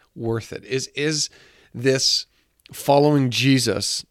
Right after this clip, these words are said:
as the Messiah, is this really worth it? Or, uh, you know, is it just easier to go back to what I'm familiar with and, and what's I'm comfortable with in Judaism?"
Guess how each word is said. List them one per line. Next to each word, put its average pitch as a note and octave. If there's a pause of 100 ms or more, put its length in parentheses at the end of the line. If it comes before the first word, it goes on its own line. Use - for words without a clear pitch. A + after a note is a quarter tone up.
as B2
the B2
Messiah, A2+
is G#2+
this C3
really C3+
worth A#2
it? -
Or, A2+ (480)
uh, G#2
you C#3
know, A2+ (320)
is C#3+
it -
just D#3
easier C#3
to B2
go A#2+
back A#2
to B2
what A#2+
I'm A2+
familiar B2
with B2
and, G#2
and A2+
what's - (480)
I'm G#2+
comfortable C#3+
with B2
in A2
Judaism?" A#2